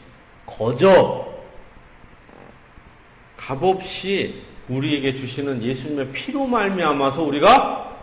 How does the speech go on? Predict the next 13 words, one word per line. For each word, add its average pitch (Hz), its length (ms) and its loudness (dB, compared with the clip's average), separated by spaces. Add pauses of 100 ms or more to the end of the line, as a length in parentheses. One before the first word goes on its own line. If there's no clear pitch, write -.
(100)
죄사함 240 520 8
받고 156 240 6
의롭다함 180 600 4
받는 160 260 2
겁니다. 165 720 4 (260)
예수님의 131 560 -2
피로 202 400 0
죄사함 143 440 -2
받고 - 720 -2
의롭다함을 196 760 2
받습니다. 95 440 -6 (2250)
그래서 190 240 -2
우리는 175 640 2